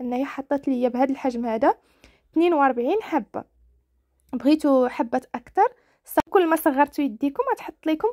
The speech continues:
كميه كثيره. آه، كنتمنى ان شاء الله تكون واضحه لكم في الصوره،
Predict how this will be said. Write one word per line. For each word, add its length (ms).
كميه 360
كثيره. 500
آه، 200
كنتمنى 400
ان 60
شاء 180
الله 260
تكون 240
واضحه 320
لكم 240
في 100
الصوره، 520